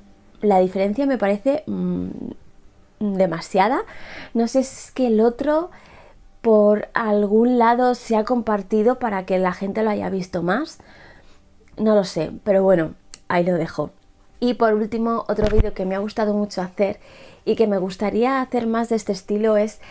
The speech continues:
el que he hecho sobre, mm, comparando tres novelas que tienen temática parecida, y es el de Tres novelas de amor y tiempo. Decidme en los comentarios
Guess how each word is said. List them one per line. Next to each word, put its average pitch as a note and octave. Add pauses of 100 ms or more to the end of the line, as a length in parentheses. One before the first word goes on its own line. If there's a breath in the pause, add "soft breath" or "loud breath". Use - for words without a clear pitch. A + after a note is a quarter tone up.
(300 loud breath)
el F#3+
que F#3+
he G3+
hecho A3+
sobre, A3 (200)
mm, G3
comparando G#3
tres G#3+
novelas G3+ (480 loud breath)
que G#3
tienen G3+
temática G3
parecida, G#3 (260 loud breath)
y G3
es G3
el G#3+
de A3
Tres G#3
novelas G3+
de G3
amor F3+
y F#3
tiempo. D3 (380)
Decidme A#3+
en C#4+
los A3+
comentarios G3+